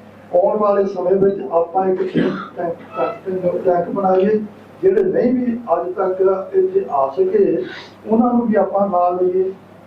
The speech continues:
ਜਿਹੜੇ ਚੰਗੀ ਸੋਚ ਰੱਖਦੇ ਆ, ਆਪਾਂ ਸਾਰੇ ਵਿਦਵਾਨ ਆਪ ਜੀ ਬੈਠੇ ਹੋ, ਸਾਰੇ ਨਾਮ ਸੁਜੈਸਟ ਕਰੋ। ਸੋ ਸਾ ਗੁਰਦੀਪ ਸਿੰਘ ਹੋਰੀ ਬੈਠੇ ਆ, ਭਾਈ ਗੁਰਵਿੰਦਰ ਸਿੰਘ ਹੋਰੀ ਆ, ਬਾਪੂ ਜੀ ਆ, ਰਾਜੇਵਾਲ ਹੋਰੀ ਆ,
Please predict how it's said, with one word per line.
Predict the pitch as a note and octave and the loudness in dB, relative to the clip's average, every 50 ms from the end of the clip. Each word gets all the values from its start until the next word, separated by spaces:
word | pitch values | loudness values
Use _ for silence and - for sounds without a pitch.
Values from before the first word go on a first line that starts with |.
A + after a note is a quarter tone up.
| - | 0
ਜਿਹੜੇ | F#3 F#3+ G3 G#3 G3+ G3+ | 0 2 2 2 0 0
ਚੰਗੀ | F#3+ F3+ F3 F3+ G#3 G3+ - | 0 -2 -2 0 0 0 2
ਸੋਚ | E3+ E3+ F3 F#3 F#3 | 2 2 2 2 2
ਰੱਖਦੇ | F#3+ F#3 F#3 F3 F3+ - G#3 G3+ G3+ | 2 2 0 0 -2 -4 -2 0 2
ਆ, | G3+ G3 F#3 F#3+ F#3+ F#3+ - - - - - - E3+ | 2 2 0 0 -4 -6 -12 -16 -20 -20 -8 -2 0
ਆਪਾਂ | E3+ E3 E3 E3+ F#3 F#3 F#3 F3+ E3 | 0 0 0 0 0 2 2 0 0
ਸਾਰੇ | - E3 E3 E3 F3 F#3 | 0 2 2 2 4 2
ਵਿਦਵਾਨ | F#3 F3+ E3+ E3 D#3+ D#3 D#3 E3 F3 F3 F3 E3+ | 2 2 0 0 0 0 0 0 0 0 0 0
ਆਪ | E3+ E3+ E3+ | -2 -2 -2
ਜੀ | F3 E3+ E3+ - | -6 -6 -4 -2
ਬੈਠੇ | D#3 D3+ D3+ - F3 F#3+ G3+ | -4 -2 -2 0 2 2 4
ਹੋ, | F#3 F3 F3 E3+ - - - - - - - F3 | 4 2 0 -2 -6 -12 -16 -20 -20 -12 -4 0
ਸਾਰੇ | E3+ F3 F3 F#3+ F#3 F#3 | 2 2 4 4 2 2
ਨਾਮ | F#3 D#3 D#3+ F3+ F3+ F3 | 2 2 0 0 -2 -2
ਸੁਜੈਸਟ | - F#3+ - - E3 E3 E3 E3 E3 - - D#3+ | -8 -10 -6 0 0 0 0 0 -4 -10 -10 -6
ਕਰੋ। | D3+ E3+ F#3+ F#3+ F#3+ G3 F#3+ - - - - - - - - | -2 0 2 2 2 0 -2 -8 -18 -20 -20 -20 -20 -20 -14
ਸੋ | F3 F#3 F#3 F#3 | -6 -2 0 0
ਸਾ | F3+ F3 F3 F3 F3 E3+ - E3 | 2 2 0 0 0 -2 -4 -4
ਗੁਰਦੀਪ | E3 E3 - D#3 D#3+ - | -4 0 2 0 0 0
ਸਿੰਘ | - - G3 G3+ G3+ | 0 0 2 2 4
ਹੋਰੀ | F#3+ F3+ E3 E3 E3 | 4 4 2 2 2
ਬੈਠੇ | F3 F3 E3+ E3+ E3 E3+ F3 | 0 -2 -2 0 0 0 2
ਆ, | F3+ F3 | 2 2
ਭਾਈ | F3 E3+ E3+ E3 D#3+ | 0 0 -2 -4 -4
ਗੁਰਵਿੰਦਰ | - D#3 D#3 - E3 E3 E3 F#3 F#3 F#3 - | -4 -6 -10 -6 -6 -6 -4 0 0 0 0
ਸਿੰਘ | - G3 F#3+ F3+ | -2 -4 -4 -2
ਹੋਰੀ | E3 D#3 D#3 E3 E3+ F3 | 0 0 0 0 2 2
ਆ, | F3 F3 | 0 0
ਬਾਪੂ | - D3+ D3+ D3+ D#3 F3+ F#3+ | 2 0 -2 -2 -2 -6 -4
ਜੀ | F#3 F#3 F#3 F#3 E3+ | -4 -4 -2 0 0
ਆ, | E3 | 0
ਰਾਜੇਵਾਲ | E3 - D3+ D3+ D#3 E3 E3+ F3 E3+ D#3+ E3+ E3+ | 2 0 -2 -4 -4 -8 -8 -6 -2 -2 -2 -2
ਹੋਰੀ | E3 D#3 D#3+ F3 F3+ F3 | -2 -4 -4 -4 -4 -2
ਆ, | F3 D#3 D3+ | -2 -4 -4